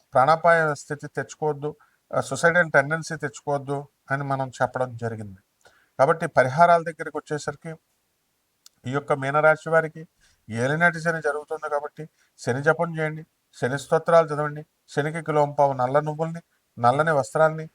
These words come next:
పేద బ్రాహ్మణులకి మనం అందరం కూడా దానం చేయాలి. ఆ రోజు శనివారం నాడు ఉదయం ఎనిమిది గంటలకి.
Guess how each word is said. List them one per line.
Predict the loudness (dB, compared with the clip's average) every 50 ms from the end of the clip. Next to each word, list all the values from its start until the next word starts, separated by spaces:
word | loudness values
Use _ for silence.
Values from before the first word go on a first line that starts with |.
| _ _ _ 2
పేద | 4 4
బ్రాహ్మణులకి | 6 6 6 4 2 2 -2 -2 -2 -2 -4 -8 -14 -16 -18 _ _ _ _ 0
మనం | 2 4 4 4
అందరం | 2 0 2 0 0 0
కూడా | 2 0 0
దానం | 2 2 2 2 2 0 -2 -4
చేయాలి. | -2 4 4 4 4 6 4
ఆ | 4 4
రోజు | 4 2 -4 -4 -8
శనివారం | -8 -6 -6 -4 -2 -2 -2 -2 -2
నాడు | -6 -8 -8
ఉదయం | -8 -8 -8 -8
ఎనిమిది | -10 -10 -12 -14 -12 -12
గంటలకి. | -12 -12 _ -16 -16 -14 -14 -14 -14